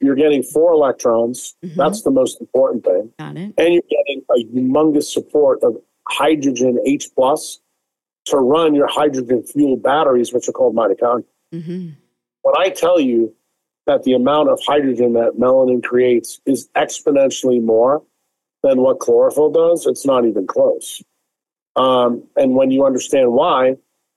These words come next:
Speaker 1: the, the major fuel source for mitochondria is H plus.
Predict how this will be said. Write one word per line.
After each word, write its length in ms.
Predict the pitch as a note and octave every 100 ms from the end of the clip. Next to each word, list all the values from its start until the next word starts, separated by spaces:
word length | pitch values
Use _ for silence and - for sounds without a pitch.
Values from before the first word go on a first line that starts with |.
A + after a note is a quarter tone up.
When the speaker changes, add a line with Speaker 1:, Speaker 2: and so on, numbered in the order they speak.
| _ _ _ _ -
Speaker 1:
the, 180 | B2 -
the 160 | A#2 A#2
major 720 | A#2+ D3+ F3 D3+ F3 F3 D#3+ - _ _ _ _ -
fuel 300 | D3+ D#3+ D#3
source 400 | - C3 B2+ -
for 100 | B2
mitochondria 800 | B2 A#2+ A2+ C3 C3+ A#2 G#2 G#2+
is 180 | G#2 -
H 300 | C3 A#2+ -
plus. 420 | C3 C3 - -